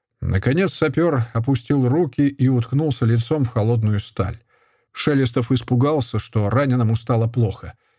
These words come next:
и у него случился обморок, но тут солдат поднял лицо и слабо улыбнулся. «Ну, все, порядок. Они натяжного действия были.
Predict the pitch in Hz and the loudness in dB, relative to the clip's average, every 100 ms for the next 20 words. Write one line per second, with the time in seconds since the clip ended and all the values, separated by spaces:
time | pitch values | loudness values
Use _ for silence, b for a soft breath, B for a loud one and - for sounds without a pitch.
0 | _ 107 127 180 185 - 151 175 143 156 | _ 0 2 2 0 0 0 0 0 -2
1 | - - 170 131 131 127 117 127 123 - | -4 0 2 2 2 0 0 0 0 -2
2 | 208 147 - 127 143 120 135 127 135 117 | -2 0 0 2 0 0 0 2 2 2
3 | 101 123 - 175 120 135 123 113 113 123 | 0 -2 0 0 0 0 2 2 2 2
4 | 127 107 - - - b b b b b | 2 0 -4 -14 -16 b b b b b
5 | - 120 175 117 B _ - 147 101 - | -2 0 0 -2 B _ -2 0 0 0
6 | 120 127 98 - b b b b b 110 | 2 2 0 -8 b b b b b 0
7 | 131 151 151 151 151 156 139 160 151 - | 2 2 0 0 0 0 2 2 0 0
8 | 107 95 90 - | -2 0 -4 -6